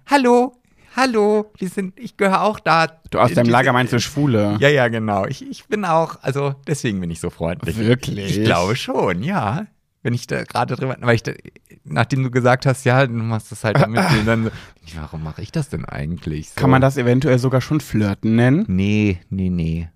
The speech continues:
Speaker 1: Mm-mm.
Speaker 2: Überfreundlichkeit wird manchmal schnell als Flirten wahrgenommen, Sebastian.
Speaker 1: Nee, Flirten ist bei mir was anderes.
Speaker 2: Mhm.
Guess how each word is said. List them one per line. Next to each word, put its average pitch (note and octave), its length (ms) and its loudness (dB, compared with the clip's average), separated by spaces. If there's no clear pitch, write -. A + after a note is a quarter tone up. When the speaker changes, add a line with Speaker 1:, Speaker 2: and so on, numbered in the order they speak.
Speaker 1:
Mm-mm. F2 320 -4
Speaker 2:
Überfreundlichkeit D3 840 2
wird D#3 100 0
manchmal C3 420 2
schnell D3+ 220 -2
als D3+ 200 -4
Flirten E3+ 420 -2
wahrgenommen, F#2+ 480 -2
Sebastian. F2+ 720 -6
Speaker 1:
Nee, F#2 380 0
Flirten A#2 380 0
ist G2+ 160 -6
bei F#2 120 0
mir F2+ 160 0
was E2 160 -6
anderes. D2 640 -8
Speaker 2:
Mhm. F3 420 -8